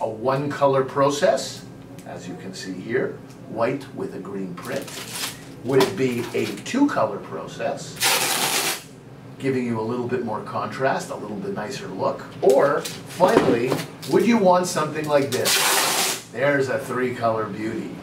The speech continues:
red, yellow, and black. Really highlights the brand, really stands out with your product name. That being said, you're gonna be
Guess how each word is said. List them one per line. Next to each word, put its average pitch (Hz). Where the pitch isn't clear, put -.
red, 139
yellow, 120
and 110
black. -
Really 156
highlights 127
the 120
brand, 120
really 139
stands 113
out 95
with 95
your 101
product 90
name. -
That 180
being 202
said, 156
you're 151
gonna 143
be 131